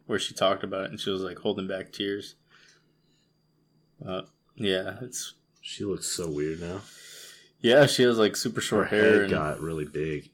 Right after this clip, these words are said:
Speaker 1: <laughs>
Speaker 2: Look how big her head is right there. You see that?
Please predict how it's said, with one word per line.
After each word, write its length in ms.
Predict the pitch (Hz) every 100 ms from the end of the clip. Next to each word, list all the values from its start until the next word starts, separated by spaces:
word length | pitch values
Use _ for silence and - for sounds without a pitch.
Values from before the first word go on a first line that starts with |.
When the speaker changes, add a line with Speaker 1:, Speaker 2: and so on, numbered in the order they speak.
| _ -
Speaker 1:
<laughs> 220 | - -
Speaker 2:
Look 640 | - - - - - -
how 160 | 110 104 92
big 260 | - 90 92
her 80 | 78
head 220 | 87 92
is 220 | 73 -
right 140 | 78 -
there. 260 | 78 73 392 - - 320 - - -
You 100 | 220
see 160 | - 190
that? 300 | 139 160